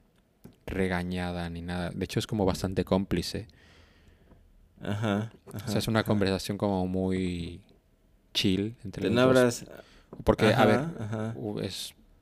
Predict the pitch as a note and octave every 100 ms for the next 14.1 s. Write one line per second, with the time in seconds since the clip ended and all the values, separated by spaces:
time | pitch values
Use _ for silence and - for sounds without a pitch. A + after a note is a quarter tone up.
0 | _ _ _ - - G2+ G#2+ G#2+ G#2+ G2+
1 | - A2+ F#2 - - - G#2 G2+ - F#2
2 | _ - _ - F#2+ F#2+ G2 F#2+ - F#2+
3 | F#2 F2 - - G2 F#2+ F2+ F#2 F#2+ -
4 | - F2+ F2 F2+ F2+ - F#2+ F2 F2+ G2+
5 | F#2+ F#2+ F2 F#2 G2+ G2+ F#2 E2+ A2 G2
6 | G2 F#2+ - - - - - - _ _
7 | _ _ - - - F#2 F2 D#2+ - -
8 | - - - _ - - - F#2+ - _
9 | _ _ _ - G2+ F#2+ G2+ G#2 G2 F#2
10 | G#2 - G2+ G#2 A2+ A#2 C3 F2+ - F#2+
11 | - - _ - _ _ _ _ - _
12 | _ _ _ _ - _ - F#2 F2+ -
13 | A2+ G2+ F#2+ F2+ G2 G#2 F2+ F2+ G2 -